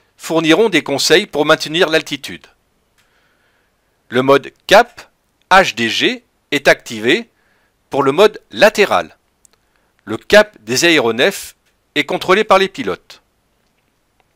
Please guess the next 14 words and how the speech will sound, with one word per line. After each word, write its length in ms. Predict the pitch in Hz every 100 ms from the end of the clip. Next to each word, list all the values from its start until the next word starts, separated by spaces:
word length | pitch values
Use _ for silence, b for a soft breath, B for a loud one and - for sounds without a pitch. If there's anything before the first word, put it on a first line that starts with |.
| _ _ _ _ _ _ _ _ _ _ _ _ _ _ _ _ _ _ _ _ _ _ _ _ _ _
La 120 | 107
deuxième 440 | 117 240 214 190 139
ligne 380 | 143 220 269 240 _ _ _ _ -
montre 400 | 143 254 - 131
le 120 | 143
mode 280 | 165 202 - -
armé 480 | 135 127 143 220 - _ _ _ _ _ -
pour 120 | 143
le 80 | 156
système 400 | 180 - 220 185
de 120 | 147
guidage 400 | 151 156 208 143
de 80 | 147
vol. 360 | 113 87 73